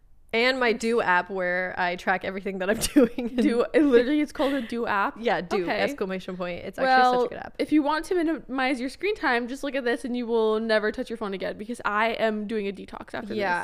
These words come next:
Speaker 2: this.
Speaker 1: suddenly
Speaker 2: I'm so disappointed in myself. That's, like, really bad.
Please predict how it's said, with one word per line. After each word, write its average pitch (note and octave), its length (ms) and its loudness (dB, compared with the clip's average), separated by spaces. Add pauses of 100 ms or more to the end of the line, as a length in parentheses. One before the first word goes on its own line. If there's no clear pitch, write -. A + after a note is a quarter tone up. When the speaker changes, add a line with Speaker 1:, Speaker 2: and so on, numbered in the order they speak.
(140)
Speaker 2:
this. - 80 -20
Speaker 1:
suddenly A#3+ 560 -6
Speaker 2:
I'm D#4+ 160 4
so D#4+ 180 0
disappointed D#4+ 540 -2
in D#4 60 -2
myself. B3+ 340 -2
That's, A#3+ 260 -6
like, F#4+ 240 -2
really A#3+ 400 -2
bad. A#3+ 800 2